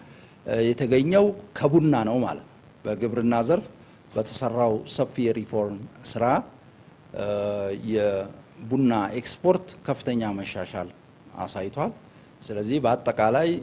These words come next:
እ፣ ባለፉት አስራ አንድ ወራት ከተገኘው ሦስት ነጥብ ስድስት ሰባት ዘጠኝ ቢሊዮን የአሜሪካ ዶላር ውስጥ አንድ ነጥብ ሁለት ቢሊዮን ዶላሩ ከቡና የተገኘበት ሁኔታ ነው ያለው። እ፣ ሌሎች ዘርፎችም እንደዚሁ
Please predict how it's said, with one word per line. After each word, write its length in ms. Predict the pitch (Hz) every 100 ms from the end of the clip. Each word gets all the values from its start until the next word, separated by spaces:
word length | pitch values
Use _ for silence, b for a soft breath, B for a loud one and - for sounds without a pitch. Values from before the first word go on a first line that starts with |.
| - -
እ፣ 120 | 107 101
ባለፉት 460 | 98 110 113 117 117
አስራ 220 | 107 110 107
አንድ 160 | 113
ወራት 300 | 107 110 135 -
ከተገኘው 560 | 113 107 107 104 104 87 B B B -
ሦስት 260 | 131 123 127
ነጥብ 240 | 110 104
ስድስት 300 | - 113 107
ሰባት 260 | 113 101 104
ዘጠኝ 300 | 110 110 110
ቢሊዮን 420 | 104 170 139 110 95 - -
የአሜሪካ 420 | - 104 104 104 104
ዶላር 280 | 92 101 101
ውስጥ 200 | 131 160 - B B -
አንድ 200 | 117 120
ነጥብ 260 | 98 104 -
ሁለት 260 | 104 98 -
ቢሊዮን 380 | - 104 101 98
ዶላሩ 340 | 98 101 101 143 208 B B B -
ከቡና 500 | - 107 113 120 113 104 98 87 - -
የተገኘበት 800 | 104 95 92 101 104 104 98 98
ሁኔታ 240 | 104 98 113
ነው 120 | 110
ያለው። 280 | 113 123 180 262 - B B B - - 160
እ፣ 120 | 131 117 113 110
ሌሎች 360 | 123 160 170 175 139
ዘርፎችም 540 | 147 - 151 147 269
እንደዚሁ 400 | 202 127 120 117